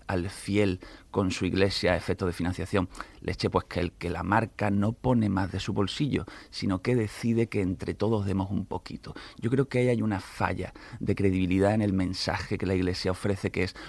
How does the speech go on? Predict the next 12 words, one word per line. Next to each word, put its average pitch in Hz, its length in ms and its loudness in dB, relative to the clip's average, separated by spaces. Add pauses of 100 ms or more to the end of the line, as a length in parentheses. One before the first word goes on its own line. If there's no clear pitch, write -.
"No, 110 120 2
no, 107 180 2 (200)
nosotros 95 400 -2
nos 101 120 -2
financiamos 95 460 -4
con 104 160 -2
el 95 100 -2
dinero 85 220 0
de 76 60 0
nuestros 87 280 -6
fieles". - 320 -6 (200)
No, 90 240 0